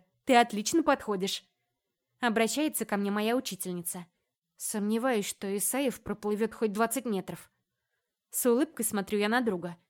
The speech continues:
Тот, в свою очередь, показывает мне язык. "Так я и не говорю об Исаеве.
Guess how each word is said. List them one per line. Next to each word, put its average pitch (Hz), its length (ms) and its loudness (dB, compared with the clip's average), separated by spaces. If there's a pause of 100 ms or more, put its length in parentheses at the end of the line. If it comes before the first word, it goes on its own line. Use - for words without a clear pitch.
(300)
Тот, 226 240 -2
в - 40 -8
свою 233 360 0
очередь, 233 460 -4
показывает 202 640 -2
мне 190 140 -2
язык. 180 460 -4 (480)
"Так 349 200 2
я 254 200 8
и 269 60 0
не 269 140 0
говорю 220 400 2
об 330 180 2
Исаеве. 180 600 0